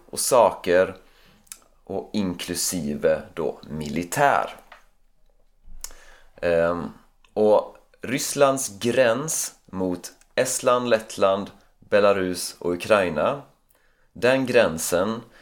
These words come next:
ligger nästan helt på den stora europeiska slätten. Och det här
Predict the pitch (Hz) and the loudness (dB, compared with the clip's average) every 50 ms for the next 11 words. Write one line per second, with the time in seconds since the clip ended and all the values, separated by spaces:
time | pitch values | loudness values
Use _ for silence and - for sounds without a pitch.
0 | - _ - 95 101 95 82 80 87 87 82 76 - - 101 120 131 - - - | -20 _ -8 -6 -4 -4 -2 0 0 0 0 0 -2 -2 -2 -2 -2 -2 -4 -6
1 | - - 101 107 107 - - - - - - 127 107 95 104 110 117 113 - - | 0 2 2 2 2 -2 -6 -10 -12 -8 -6 -4 0 0 0 0 0 -6 -14 -18
2 | - - - _ _ _ _ _ _ - - 95 87 85 87 - - - - - | -18 -18 -20 _ _ _ _ _ _ -10 -6 -2 0 2 0 0 -2 -6 -6 -4
3 | 95 87 80 - - - 110 92 82 82 80 69 - - - 82 80 - - 69 | -2 -2 -2 -4 -6 -4 -4 -4 0 0 0 0 -2 -4 -6 -6 -6 -8 -10 -10
4 | 57 - - - 64 - - - - - - - _ - 110 98 - - - _ | -8 -10 -6 -6 -6 -6 -4 -8 -8 -8 -10 -12 _ -4 -4 -4 -4 -8 -16 _
5 | _ _ _ _ _ _ _ - - - - - - - 95 92 92 113 117 131 | _ _ _ _ _ _ _ -20 -20 -20 -20 -20 -14 -6 -4 -2 0 4 4 4
6 | 143 151 170 196 214 214 | 4 4 2 2 0 -4